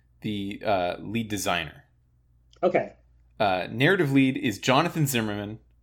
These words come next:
Speaker 1: and lead designer is Christopher Sika. There are a number of people who have put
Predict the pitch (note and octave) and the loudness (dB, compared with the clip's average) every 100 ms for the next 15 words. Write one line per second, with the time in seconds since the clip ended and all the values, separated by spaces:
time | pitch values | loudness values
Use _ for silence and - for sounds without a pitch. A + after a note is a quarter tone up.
0 | _ G#2 G2 A#2+ B2+ A#2+ B2 A#2 A#2+ A2+ | _ -10 -4 -2 -2 -2 -2 -2 -4 -8
1 | - - C#3 C3+ B2 - A2+ G2 E2+ - | -2 2 2 0 0 0 0 -4 -8 -12
2 | - _ C3 C#3 C3+ C3 C3 C3+ A#2+ A2+ | -20 _ 4 4 8 6 6 2 -2 -4
3 | A2 A#2 C3+ G#2+ E2+ - - G#2 - G#2 | 0 2 2 0 -2 -6 -6 -8 -4 -8
4 | - E2+ - _ _ _ _ - B2 A2 | -6 -10 -12 _ _ _ _ -4 -2 0
5 | A2 G2+ - C3 | -2 -6 -4 -4